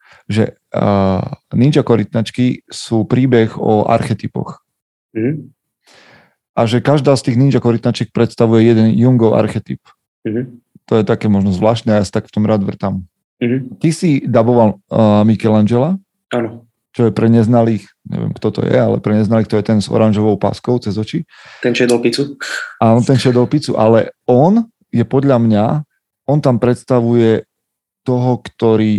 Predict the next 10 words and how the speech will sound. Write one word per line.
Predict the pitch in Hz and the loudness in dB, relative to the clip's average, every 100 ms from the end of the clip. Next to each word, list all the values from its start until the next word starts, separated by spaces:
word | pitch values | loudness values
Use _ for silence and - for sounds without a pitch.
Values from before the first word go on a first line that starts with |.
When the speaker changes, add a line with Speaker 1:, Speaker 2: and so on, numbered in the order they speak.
| - | -2
Speaker 1:
je | 107 104 | -4 0
tam, | 104 98 95 _ _ _ _ _ _ 117 | 0 0 -2 _ _ _ _ _ _ -6
zastupuje | 110 113 - 107 110 | -2 -2 -2 -2 0
vášeň, | 95 117 147 - 143 135 131 - _ _ _ _ - | 2 2 0 0 0 0 -2 -6 _ _ _ _ -2
milovníka. | 117 127 139 127 127 104 113 110 120 _ _ _ _ _ _ _ | 2 4 4 2 0 0 0 0 -4 _ _ _ _ _ _ _
A | 117 123 | 0 2
je | |
zaujímavé, | 143 190 160 127 | 2 2 2 0
že, | 113 127 - 110 | 0 -2 -2 -2
že | 113 | 0